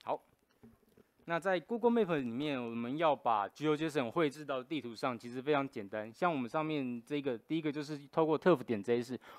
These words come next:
我们去生成一个点的资料。OK，那第二个就是你要去为，呃，Google Map 做 initial。那第三个呢，就是把我们生成的资料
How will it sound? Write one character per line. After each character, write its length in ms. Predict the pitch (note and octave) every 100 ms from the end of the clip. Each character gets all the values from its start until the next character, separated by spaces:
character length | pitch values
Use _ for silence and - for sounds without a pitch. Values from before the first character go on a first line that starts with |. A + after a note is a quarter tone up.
| -
我 40 |
们 140 | A#2
去 80 | A#2+
生 200 | D3+ D3+
成 200 | D#3 A#2+
一 80 | A2
个 120 | A#2+
点 260 | A2+ - G#2
的 80 | G#2
资 220 | G2 B2+
料。 160 | D3 - _ _ _ _ _
OK， 300 | C#3+ C3 G2+ _ _ _ _
那 120 | - F#3
第 140 | G3+
二 80 | G3+
个 100 | F3
就 120 | F3
是 420 | D#3 F3+ F3 D#3+
你 80 | C#3+
要 160 | D3 E3
去 320 | D#3 F3+ E3
为， 400 | E3+ D#3+ C#3+ C3
呃， 120 | B2 B2+
Google 320 | D3 D#3 D3+
Map 60 |
做 180 | B2 C#3
initial。 420 | A#2 A2+ B2 A#2
那 200 | A#2+ D#3+ - _ _ _ _
第 140 | - G#3+
三 180 | G3+ G#3+
个 140 | G3
呢， 100 | E3
就 140 | D#3+
是 100 | F3
把 380 | F#3 D3+ A2 G2+
我 80 | A2+
们 140 | C3 C3
生 220 | F3 F#3
成 120 | D#3+
的 80 | C3+
资 160 | B2+
料 300 | C#3 C#3 A2